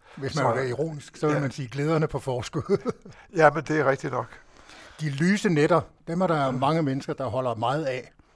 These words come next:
Speaker 1: Men det gør du ikke.
Speaker 2: Ej, jeg, jeg synes, at de lyse nætter er lidt, øh, overvurderet. Altså, jeg, jeg kan jo godt lide at have orden i sagerne.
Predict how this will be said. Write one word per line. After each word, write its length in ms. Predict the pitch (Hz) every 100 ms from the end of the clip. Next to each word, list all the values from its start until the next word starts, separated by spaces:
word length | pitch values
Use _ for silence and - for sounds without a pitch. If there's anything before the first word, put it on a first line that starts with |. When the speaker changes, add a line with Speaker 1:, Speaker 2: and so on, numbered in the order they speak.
| _ -
Speaker 1:
Men 120 | 127
det 120 | 190
gør 100 | 180
du 160 | 151 139
ikke. 140 | 131 - _ _ - - - _ _ _ _
Speaker 2:
Ej, 160 | - 151 147
jeg, 180 | 143 131 - _ -
jeg 240 | 147 135 -
synes, 320 | 135 120 165
at 180 | 147 139
de 80 |
lyse 320 | 113 127 123 143
nætter 280 | 120 117
er 160 | 131 123
lidt, 360 | 123 123 - 147
øh, 340 | 135 117 135
overvurderet. 800 | 123 127 120 - 117 113 110 - _ _ -
Altså, 260 | 123 - 123 107 - -
jeg, 160 | 113 123
jeg 140 | 123
kan 100 | -
jo 60 | 120
godt 200 | 139 139
lide 100 | 143
at 60 | 131
have 120 | 143
orden 300 | 120 123 147
i 60 | 131
sagerne. 460 | 123 110 117 120